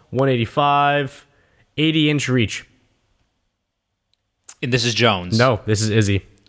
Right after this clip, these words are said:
Speaker 2: Oh, Izzy. Okay.
Speaker 1: Along with a, uh, forty-four point five inch leg advantage, like, leg reach.
Speaker 2: Okay.
Speaker 1: And now let's see if I can, like, click on John Jones, but I can't because this website is such dog shit.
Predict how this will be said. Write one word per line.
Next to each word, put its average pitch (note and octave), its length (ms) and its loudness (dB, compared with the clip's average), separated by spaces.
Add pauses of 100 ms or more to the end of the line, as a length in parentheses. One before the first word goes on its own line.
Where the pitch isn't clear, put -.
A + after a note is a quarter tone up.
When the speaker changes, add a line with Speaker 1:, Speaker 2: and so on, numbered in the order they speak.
(280)
Speaker 2:
Oh, A#2+ 200 0
Izzy. A2+ 540 -2 (180)
Okay. F#2 360 -4 (240)
Speaker 1:
Along C#3 440 0
with C3 180 0
a, B2 340 2
uh, A2+ 140 2
forty-four C#3+ 680 0
point A#2+ 520 -2
five A#2+ 680 0
inch A2+ 380 -2
leg G2+ 420 -2 (300)
advantage, E2+ 600 -4
like, F2+ 180 0
leg G2+ 260 6
reach. - 340 -10 (1000)
Speaker 2:
Okay. G#2 360 0 (100)
Speaker 1:
And G2 100 -2
now G#2 120 2
let's G#2 120 0
see B2 60 0
if G#2 60 0
I A2 80 -6
can, G#2 280 -2
like, F#2+ 200 -4
click - 240 -2
on G2+ 180 0
John G2 280 0
Jones, G2 420 -2
but - 120 -4
I - 140 -12
can't G2+ 300 -2
because F#2 200 -6
this F2+ 140 -4
website F2+ 480 -2
is F2+ 260 -2
such - 760 -2
dog G#2+ 320 4
shit. C3 360 4